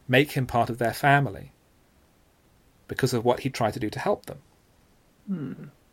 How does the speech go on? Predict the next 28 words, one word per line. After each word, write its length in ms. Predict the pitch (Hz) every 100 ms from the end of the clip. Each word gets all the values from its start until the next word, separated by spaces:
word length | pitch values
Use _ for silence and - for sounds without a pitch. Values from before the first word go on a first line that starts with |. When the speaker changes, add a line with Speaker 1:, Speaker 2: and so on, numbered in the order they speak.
| _ _ _ _ _ _ _ _ _ _ _ _ -
Speaker 2:
That's 320 | 196 - -
really 300 | 165 131 139
inter-, 260 | 196 185 -
I've 200 | 156 131
got 100 | 185
to 80 | 180
say, 160 | 165
that's 400 | 147 160 156 - - - -
rather 260 | 139 160 143
like 160 | 143
you, 160 | 143 147
that's 240 | 127 139 151
not 180 | 131
how 200 | 123 117
I 100 | 123
read 300 | 113 127 131
it. 180 | 107 107
I 120 | 127
read 300 | 123 120 117
it 120 | 131 -
as 180 | 120
being, 460 | - 123 117 113 104 - - - _ - - _ -
he's, 260 | 110 131 -
it's, 520 | 135 - 135 131 -
it's 220 | 120 127 -
just 260 | 123 -
he's 180 | 117 104
imagining 720 | 104 107 107 127 107 107 101